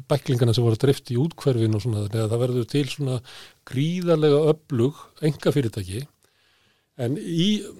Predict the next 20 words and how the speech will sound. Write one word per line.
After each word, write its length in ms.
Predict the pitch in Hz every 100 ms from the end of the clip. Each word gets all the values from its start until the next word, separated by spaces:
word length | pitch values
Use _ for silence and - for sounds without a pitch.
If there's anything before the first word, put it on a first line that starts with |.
| - -
út 240 | 190 175 -
af 140 | 196
einhverjum 320 | 180 214 190 190
ástæðum, 480 | - 156 113 151 160 - 170
ég 20 |
veit 140 | 151
ekki 100 | 175
hvort 140 | 165 180
það 80 | 160
myndi 160 | 165
gerast 240 | 170 135 160
núna, 240 | 113 117 147 _ _ _ _ _ _ _ - -
að 160 | 120 131
þá 100 | 143 175 190 -
taka 520 | 135 185 220 - 196 170
þessi 320 | 165 - 156 151 165 180 175 175
einkafyrirtæki 560 | 165 160 156 139 135 143
á 80 | 147 214
sig 220 | - 175
almannaþjónustu. 720 | 190 240 160 117 127 95 -